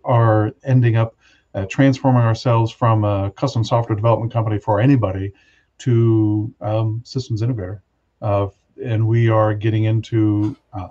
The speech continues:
I O T, uh, systems, uh, M E S systems, and doing product development as well for ourselves, our own products as well as products for other companies.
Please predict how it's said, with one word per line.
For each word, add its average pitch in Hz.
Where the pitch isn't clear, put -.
I 113
O 110
T, 117
uh, 98
systems, 117
uh, 101
M 123
E 110
S 110
systems, 110
and 117
doing 117
product 120
development 107
as 104
well 104
for 113
ourselves, 98
our 107
own 113
products 110
as 98
well 95
as 92
products 95
for -
other 107
companies. 110